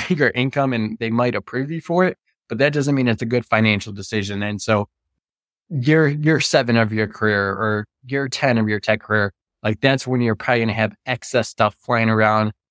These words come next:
have so much money you don't know what to do with. But if you do things in the opposite order or are not patient, not smart with your planning, you're gonna set yourself up for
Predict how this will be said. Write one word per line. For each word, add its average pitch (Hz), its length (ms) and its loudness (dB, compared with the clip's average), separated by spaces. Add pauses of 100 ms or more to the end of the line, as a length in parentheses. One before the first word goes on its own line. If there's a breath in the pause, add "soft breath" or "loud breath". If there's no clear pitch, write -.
(140)
have 123 200 0
so 139 140 0
much 120 180 2
money 110 220 2
you 107 80 0
don't 104 180 0
know 107 120 0
what 98 100 -8
to 101 60 -14
do 113 180 -4
with. 120 240 0
But 104 120 -2
if 101 180 -6
you 101 160 -12 (340)
do 196 160 4
things 160 300 0
in 151 80 2
the 139 100 4
opposite 123 440 0
order 117 340 0
or 104 360 2
are 104 120 -4
not 123 340 -2
patient, 117 440 -2
not 113 260 2 (1000)
smart 127 380 0
with 113 160 -2
your 101 80 -2
planning, 117 360 0
you're 113 120 -2
gonna 107 200 -4
set 117 180 0
yourself 107 420 -4
up 117 220 0
for 104 360 2